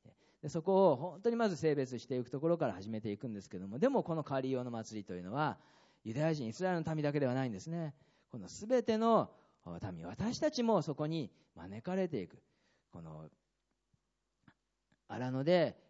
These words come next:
御声を聞くのは、命のパンを食べるのはイスラエルの民だけかというと、私たちもその神の声を聞き続ける、そして主を待ち望み続けていく、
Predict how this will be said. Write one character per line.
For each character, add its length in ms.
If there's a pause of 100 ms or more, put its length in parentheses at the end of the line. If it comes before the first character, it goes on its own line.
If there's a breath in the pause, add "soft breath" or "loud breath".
(100)
御 100
声 260
を 40
聞 160
く 100
の 120
は、 200 (600 soft breath)
命 260
の 100
パ 160
ン 60
を 40
食 160
べ 100
る 100
の 80
は 280 (100)
イ 80
ス 140
ラ 120
エ 40
ル 40
の 160 (160)
民 240 (640)
だ 140
け 100
か 160
と 80
い 100
う 60
と、 200 (320 soft breath)
私 320
た 100
ち 120
も 280 (180 soft breath)
そ 240
の 160
神 280
の 100
声 260
を 240 (520 soft breath)
聞 120
き 140
続 300
け 140
る、 260
そ 120
し 100
て 100
主 180
を 100
待 160
ち 120
望 240
み 100
続 220
け 120
て 160
い 80
く、 180